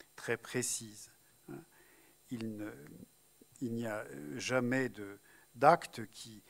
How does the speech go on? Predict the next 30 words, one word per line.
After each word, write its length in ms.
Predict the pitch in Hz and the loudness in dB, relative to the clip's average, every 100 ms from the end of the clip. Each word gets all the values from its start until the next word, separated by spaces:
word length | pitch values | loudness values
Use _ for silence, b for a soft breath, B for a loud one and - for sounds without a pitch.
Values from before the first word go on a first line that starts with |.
| b - | b -8
qui 160 | 127 | -2
échappe 340 | 120 - 131 - | 0 4 2 6
totalement 640 | 160 151 160 147 165 175 | 6 8 8 8 6 6
à 60 | 143 | 6
l'influence 600 | 127 123 - 135 139 120 | 4 -4 -2 0 0 -2
de, 180 | 113 123 | -8 -8
de 220 | 120 117 | -6 -6
la, 280 | 113 110 139 143 | -4 -4 -6 -8
de, 520 | 131 - 156 107 - | -10 -14 -16 -16 -6
de 100 | 135 | -2
la 120 | 123 | 0
volonté. 540 | 120 151 175 170 226 | 2 4 4 2 0
Si, 200 | 190 123 B B B 131 | 0 -6 B B B -14
euh, 40 | 147 90 165 180 202 | -14 -12 -14 -14 -12
il 160 | 175 135 | -8 -8
prend 300 | - 143 139 | 0 2 2
comme 200 | 123 113 | 0 -4
exemple, 520 | 113 101 127 127 107 | -6 0 2 2 -2
euh, 180 | 101 101 B B B 117 | -10 -10 B B B -18
à 40 | |
certains 300 | - 107 120 | -16 -8 -6
moments, 300 | 117 123 131 | -2 0 0
comme 180 | 123 101 - - | 0 -8 -8 2
acte 320 | 135 - 139 | 2 4 4
de 140 | 120 | 6
l'homme, 340 | 120 131 123 104 | 8 8 6 2
le 80 | |
fait 220 | 98 131 117 | -4 -6 -4
de 80 | 113 | -2
respirer. 680 | 110 - - 117 160 214 | -2 -4 -4 2 4 4